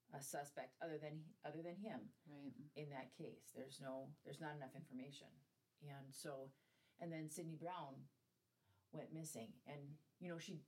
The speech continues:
Speaker 1: told her supervisor that she was leaving town.
Speaker 2: So it wasn't uncommon that she was gone.
Speaker 1: Well, I don't, it could have been a plan.
Speaker 2: Uh, right.
Speaker 1: She has this concerning roommate.
Speaker 2: Yeah.
Speaker 1: And it doesn't, they didn't know how long they had been roommates.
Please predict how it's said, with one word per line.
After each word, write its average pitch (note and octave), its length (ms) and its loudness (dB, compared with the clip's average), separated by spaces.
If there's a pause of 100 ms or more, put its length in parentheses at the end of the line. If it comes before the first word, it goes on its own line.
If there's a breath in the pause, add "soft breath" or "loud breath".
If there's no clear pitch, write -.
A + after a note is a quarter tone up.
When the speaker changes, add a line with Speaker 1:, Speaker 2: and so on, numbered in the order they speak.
Speaker 1:
told A3+ 400 4
her G3+ 280 2 (360 loud breath)
supervisor D#3+ 600 0
that C3 140 0
she D#3+ 140 0
was D3 180 0
leaving C#3+ 280 -2
town. B2 180 -2 (880)
Speaker 2:
So E3+ 80 4
it E3 60 8
wasn't E3+ 240 8
uncommon C#3+ 420 6
that B2+ 140 4
she C3+ 120 2
was B2+ 120 4
gone. B2+ 340 4 (280)
Speaker 1:
Well, G#3+ 220 6
I G#3+ 140 8
don't, A3 220 4 (160)
it G#3 200 6 (240)
could A3+ 120 6
have G#3+ 100 4
been G#3+ 100 6
a G#3 80 -2
plan. A#3+ 300 2 (100)
Speaker 2:
Uh, - 60 0
right. G#2 240 4 (140)
Speaker 1:
She G#3 260 4
has G3 200 2
this F#3+ 380 0 (1000)
concerning A#3 520 4
roommate. C#3 400 2 (180)
Speaker 2:
Yeah. C3+ 240 6 (240)
Speaker 1:
And E3+ 240 4
it G#3 160 0
doesn't, F3+ 400 -2
they F3+ 100 2
didn't F3 240 0
know E3 540 2
how F#3 320 2
long E3 180 2
they D3+ 140 4
had D3 140 2
been C#3+ 180 0 (320)
roommates. D#3 480 -2